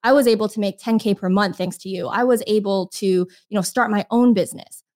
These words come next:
My YouTube channel and my Instagram content gets people results. They'll say, "Oh, I got more likes," or, "Oh,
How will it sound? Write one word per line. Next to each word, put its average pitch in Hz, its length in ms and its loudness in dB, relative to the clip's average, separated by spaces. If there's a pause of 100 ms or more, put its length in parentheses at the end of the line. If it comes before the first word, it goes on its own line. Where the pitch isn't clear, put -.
(200)
My 269 140 4
YouTube 415 300 2
channel 247 480 0
and 220 120 0
my 233 140 0
Instagram 285 340 0
content 220 460 -2
gets 466 220 -2
people 233 240 -2
results. 180 400 -2
They'll 196 160 0
say, 214 180 -2
"Oh, 339 100 0
I 320 100 2
got 262 160 0
more 277 200 4
likes," 285 500 -2
or, 214 300 0
"Oh, 294 420 -2